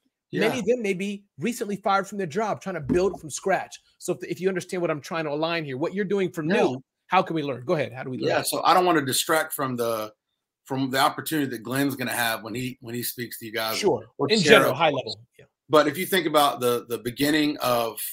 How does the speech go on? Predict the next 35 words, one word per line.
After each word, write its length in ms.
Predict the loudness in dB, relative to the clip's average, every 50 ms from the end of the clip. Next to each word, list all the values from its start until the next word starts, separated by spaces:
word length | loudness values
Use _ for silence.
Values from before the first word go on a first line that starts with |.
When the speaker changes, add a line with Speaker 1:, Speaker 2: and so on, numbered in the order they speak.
| -10 _ _ _ _ _ _ _ _ _ _ _ _ _ _ _ _ -6
Speaker 1:
of 120 | -2 0
Smart 320 | 0 2 4 4 4 4 2
Hustle, 340 | 0 0 0 0 0 0
if 120 | 0 -2 -4
you 60 | -4
think 160 | -4 -4 -2
about 140 | -2 -4 -4
the 60 | -4
beginning 300 | -2 0 0 2 0 0
of 80 | 0 0
Spark, 540 | 0 0 0 4 6 6 6 6 4 2 -4 -16 -18 _ _ _ _ _ _ _ -6
Speaker 2:
Yeah. 80 | -6
Speaker 1:
if 80 | -4 -4
you 80 | -4
think 240 | -4 -2 -2 -2 -2
about, 440 | -2 0 2 2 2 2 2 0 -2 -6 -6
um, 540 | -6 -4 -2 -2 -2 -4 -4 -6 -8 -12 -12 -8
the 100 | -8 -8
beginning 580 | -6 -4 0 0 2 2 2 2 0 -2 -6 -6
of 180 | -8 -8 -4 -2
Breakfast 380 | -2 -2 -2 -4 -6 -8 -6 -6
with 80 | -6
Champions, 600 | -6 -6 -6 -6 -8 -8 -10 -10 -8 -10 -12 -14 _ _ _ _ _ _ -4
which 280 | -2 -2 -2 -2 -4
really 600 | -6 -4 0 2 4 4 4 4 2 0 -2 -8 _ _ _ -4
you 140 | 0 0 2
would 120 | 2 2
say 240 | 4 4 4 4 4
it 80 | 2
was 160 | 0 -2 -2 -2
a 80 | -2
seed 300 | 0 0 0 0 0 -2 -2
that 100 | -4 -4
was 120 | -4 -4
planted 640 | -2 -2 0 0 0 0 0 0 2 2 0 -2